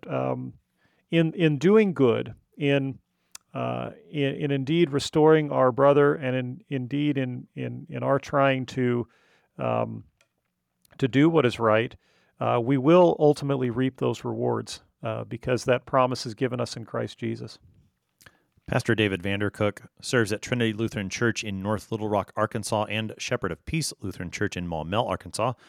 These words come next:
Speaker 2: He's been helping us today to study Galatians chapter six, verses one to ten. Pastor Vandercook,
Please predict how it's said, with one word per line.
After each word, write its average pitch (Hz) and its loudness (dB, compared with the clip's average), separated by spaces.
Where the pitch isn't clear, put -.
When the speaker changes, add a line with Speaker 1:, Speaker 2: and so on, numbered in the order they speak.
Speaker 2:
He's 123 -8
been 120 -4
helping 143 0
us 139 -2
today 139 0
to - -16
study 117 -4
Galatians 107 -4
chapter 147 -4
six, - -6
verses 98 -10
one 85 -10
to 82 -14
ten. 85 -10
Pastor 104 -10
Vandercook, 151 -2